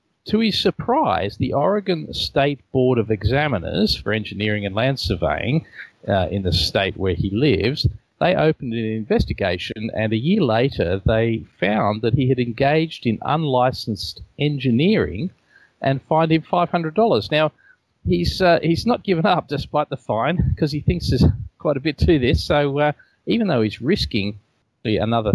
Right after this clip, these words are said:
thousand dollars in fines, six thousand to, in civil fines, six thousand two hundred fifty in criminal fines,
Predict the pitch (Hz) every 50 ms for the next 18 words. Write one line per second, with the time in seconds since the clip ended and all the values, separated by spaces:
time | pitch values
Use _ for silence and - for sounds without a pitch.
0 | - - - 131 139 156 165 - - 117 107 101 98 95 - - 113 101 92 -
1 | - 107 104 101 98 101 107 107 104 - - - - - - - - 175 190 -
2 | - - - - 113 104 98 95 - 101 92 - - 113 - - 120 107 98 -
3 | - - - 196 170 120 101 - - - - - 127 160 160 - - - - -
4 | - - 165 135 131 - 120 107 - 117 110 104 101 92 90 - 113 - - 113
5 | 107 101 92 95 - - - 185 226 240 208 139 104 - - - 85 87 92 117
6 | - -